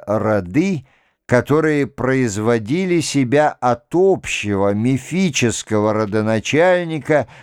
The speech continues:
без удостоверенной родословной. Они имели свой государственный праздник.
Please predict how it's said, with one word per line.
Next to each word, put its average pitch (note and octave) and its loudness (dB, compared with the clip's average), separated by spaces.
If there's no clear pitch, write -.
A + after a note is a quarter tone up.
без D3 2
удостоверенной B2 0
родословной. D#2+ -4
Они D3 4
имели F3+ 2
свой B2 0
государственный C#3 -2
праздник. F#2 -2